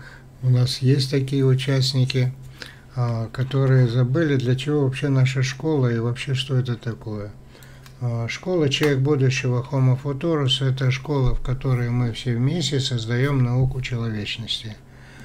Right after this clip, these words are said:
Да, и мы обучаемся методу саморегуляции ключ. А, использовать энергию стресса для решения трудных для себя задач, для того, чтобы быть здоровее, для того, чтобы быть, э, в жизни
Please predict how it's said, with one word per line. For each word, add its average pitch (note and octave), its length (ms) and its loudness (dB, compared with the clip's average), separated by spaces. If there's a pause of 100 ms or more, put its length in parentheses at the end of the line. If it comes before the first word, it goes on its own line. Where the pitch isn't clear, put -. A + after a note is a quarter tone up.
(720)
Да, A#2 580 -6
и D#3+ 180 -4
мы F3 240 0
обучаемся C#3 1000 2
методу B2+ 520 0
саморегуляции A#2 880 -4
ключ. G#2+ 540 -10 (640)
А, A2+ 360 -8
использовать B2 920 2
энергию A2+ 560 0
стресса D3+ 880 0 (540)
для B2+ 240 4
решения C3 1120 4
трудных D#3 420 0
для C3 160 0
себя B2+ 360 2
задач, G#2 640 -4 (560)
для B2+ 180 2
того, C#3 320 2
чтобы B2+ 360 0
быть A2 120 2
здоровее, D3 720 2
для A#2+ 180 0
того, A#2+ 360 -2
чтобы A2 260 -8
быть, A2 300 -10
э, A#2 340 -4
в A2 60 -6
жизни A#2 640 0